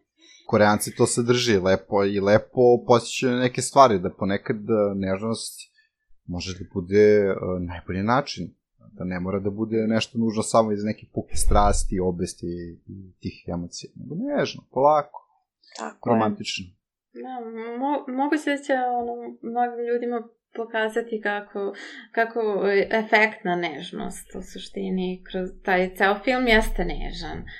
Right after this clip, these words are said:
Speaker 3: Ne znam, meni je takav utisak ostavio. I ko-, k-, koliko je efektni i koliko, e, će ljude pomeriti takvi gestovi i postupci junaka i,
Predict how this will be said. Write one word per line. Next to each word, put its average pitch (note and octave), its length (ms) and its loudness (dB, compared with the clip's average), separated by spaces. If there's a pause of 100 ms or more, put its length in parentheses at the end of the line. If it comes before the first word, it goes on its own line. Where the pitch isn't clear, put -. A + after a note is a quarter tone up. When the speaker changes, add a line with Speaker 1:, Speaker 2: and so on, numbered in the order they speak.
Speaker 3:
Ne G3+ 140 2
znam, G3 140 -2
meni G#3 220 4
je A#3 120 2
takav F#3+ 340 -2
utisak - 580 -12
ostavio. F3 560 -8 (320)
I G3 320 4
ko-, F#3 360 2
k-, G3+ 420 -4
koliko G#3+ 280 0
je B3 100 2
efektni A3 360 0
i A3 80 -4
koliko, G#3+ 500 -2 (400)
e, G3+ 300 6 (140)
će G#3+ 200 8 (260)
ljude G#3+ 320 4
pomeriti F#3 1000 2
takvi F3 580 -4 (200)
gestovi E3+ 480 -4
i E3 80 -8
postupci D#3+ 580 -10 (320)
junaka D#3+ 800 -6
i, - 280 -10